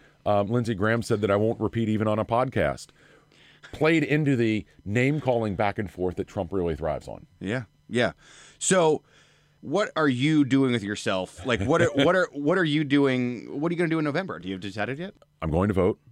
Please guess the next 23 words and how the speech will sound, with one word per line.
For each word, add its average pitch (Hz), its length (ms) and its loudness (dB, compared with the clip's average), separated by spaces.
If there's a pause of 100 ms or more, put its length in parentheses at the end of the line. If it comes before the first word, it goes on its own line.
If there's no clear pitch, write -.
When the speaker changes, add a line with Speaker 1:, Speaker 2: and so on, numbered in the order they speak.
(120)
Speaker 1:
I'm 78 120 -8
not 82 160 0
going 98 140 0
to 98 60 0
vote 107 220 0
for, 104 240 0 (500)
um, 90 200 0
Donald 104 240 0
Trump. 120 260 0
I'm 90 140 -2
not 85 220 2
going 107 160 0
to 104 40 0
vote 107 240 2
for 107 220 0
Hillary 107 300 0
Clinton. 107 360 -4 (360)
Um, 90 280 0
I'll 107 160 0
write 101 240 2
somebody 104 460 -2
in. 143 260 -4 (460)
Um, 87 760 -2